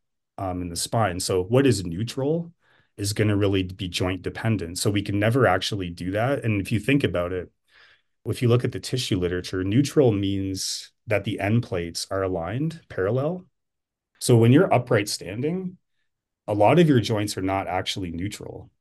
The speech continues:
at least based on that definition. So this idea of neutral spine, you know, that kind of thing is a little bit misleading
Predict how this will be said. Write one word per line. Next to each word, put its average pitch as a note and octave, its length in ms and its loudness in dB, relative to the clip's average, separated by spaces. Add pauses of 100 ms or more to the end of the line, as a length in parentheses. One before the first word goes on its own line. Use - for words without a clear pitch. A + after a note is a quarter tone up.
at A#2+ 100 4
least C3+ 260 6
based A2+ 280 2
on G2 160 2
that F2+ 240 -4 (220)
definition. F2 840 -8 (420)
So G#2+ 220 4
this G#2 200 0
idea A2+ 440 4
of F#2+ 100 -2
neutral G2 680 -4
spine, F2+ 720 -6
you G2 100 -4
know, F2+ 100 -4
that F2 160 -6
kind F#2+ 220 -6
of F2+ 100 -10
thing A#2 200 2
is F#2+ 160 -2
a F#2 60 -2
little G#2+ 220 2
bit G2 240 -2
misleading F#2 920 -6